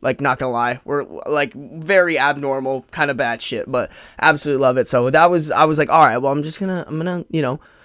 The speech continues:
my mom really enjoys that, like, family time. Like, today she's trying to get me to go shopping with her, and I'm like, "Bro, I gotta get shit done."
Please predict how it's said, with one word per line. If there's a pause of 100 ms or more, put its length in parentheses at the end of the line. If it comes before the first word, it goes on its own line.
(160)
my
mom
really
enjoys
that,
like,
family
time.
Like,
today
she's
trying
to
get
me
to
go
shopping
with
her,
and
I'm
like,
"Bro,
I
gotta
get
shit
done."